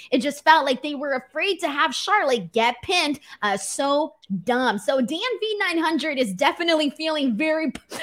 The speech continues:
very, very strongly. And look, I'm gonna be honest, everything that Dan V nine hundred mentioned with, in regards to, uh, the bloodline, the women's match, and also, um, pretty much what he mentioned with those two things, I don't necessarily fully disagree with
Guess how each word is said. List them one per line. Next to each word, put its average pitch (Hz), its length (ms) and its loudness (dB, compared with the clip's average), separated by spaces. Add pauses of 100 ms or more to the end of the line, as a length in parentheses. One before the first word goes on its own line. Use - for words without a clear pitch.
(100)
very, 403 420 2
very 359 260 0
strongly. 330 640 -2
And 277 300 0
look, 294 360 -2
I'm 269 100 2
gonna 330 140 -2
be 262 180 -2
honest, 254 380 0 (300)
everything 311 680 -2
that 233 240 -2
Dan 254 340 0
V 254 160 0
nine 220 260 -2
hundred 226 440 0
mentioned 254 540 -2
with, 226 280 0
in 240 120 -2
regards 226 560 0
to, 226 260 -2 (240)
uh, 220 140 4
the 208 120 0
bloodline, 254 540 0
the 226 100 2
women's 240 420 -2
match, 214 440 0
and 220 480 2
also, 226 520 2 (280)
um, 196 460 0
pretty 285 160 -2
much 247 160 0
what 233 100 -2
he 240 60 0
mentioned 226 300 -4
with 208 140 -6
those 220 200 -2
two 254 160 -8
things, 277 400 -4
I 233 160 -2
don't 247 400 0
necessarily 220 720 0
fully 220 300 -2
disagree 208 520 -4
with 196 140 -4